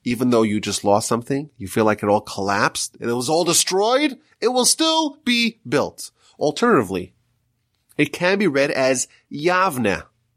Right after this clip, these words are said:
Now, for those of us who have some familiarity with Jewish history, we know that the city of Yavneh was a very important city in Jewish life.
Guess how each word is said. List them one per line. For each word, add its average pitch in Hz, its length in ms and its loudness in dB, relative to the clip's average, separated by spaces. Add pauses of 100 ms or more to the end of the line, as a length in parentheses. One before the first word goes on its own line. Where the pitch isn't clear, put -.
(1300)
Now, 101 260 2
for - 140 -4
those 123 260 4
of 113 60 0
us 113 160 2
who 113 140 -4
have 107 260 0
some 104 120 -8
familiarity 107 580 0
with 98 140 -6
Jewish 110 280 -2
history, 151 400 2
we 101 140 -4
know 139 240 2
that 110 140 -6
the 107 60 -6
city 208 380 0
of 170 120 2
Yavneh 151 720 2 (360)
was 170 140 2
a 175 40 6
very 180 300 2
important 180 320 0
city 151 420 2 (300)
in 139 60 -10
Jewish 175 240 2
life. 170 400 0